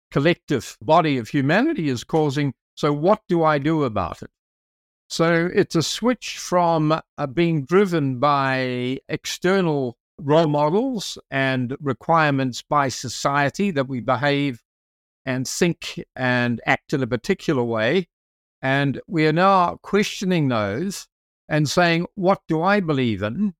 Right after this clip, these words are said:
What do I stand for? What's important for me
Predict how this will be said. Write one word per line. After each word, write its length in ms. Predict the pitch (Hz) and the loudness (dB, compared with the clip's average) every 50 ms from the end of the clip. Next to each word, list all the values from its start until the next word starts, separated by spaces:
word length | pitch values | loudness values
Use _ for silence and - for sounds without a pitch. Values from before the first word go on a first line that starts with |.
| _ _ | _ _
What 240 | - 160 156 170 - _ | -6 -4 -4 -4 -2 _
do 160 | - 175 156 160 | -2 0 2 4
I 160 | 180 202 208 | 4 4 4
stand 500 | - - - - 147 117 107 101 95 - | 2 -2 -4 -2 -2 -2 -2 -4 -6 -8
for? 400 | - 127 117 120 143 160 160 156 | -8 -6 -4 -4 -4 -4 -6 -4
What's 340 | 160 170 185 190 - - 190 | 0 2 2 2 2 0 -4
important 560 | 175 147 - - 180 170 156 - 151 123 - | -4 -2 0 0 2 2 2 0 -4 -6 -6
for 140 | - 147 135 | -6 -4 -2
me 440 | 139 147 156 151 151 156 151 143 | 0 0 2 2 2 2 0 -2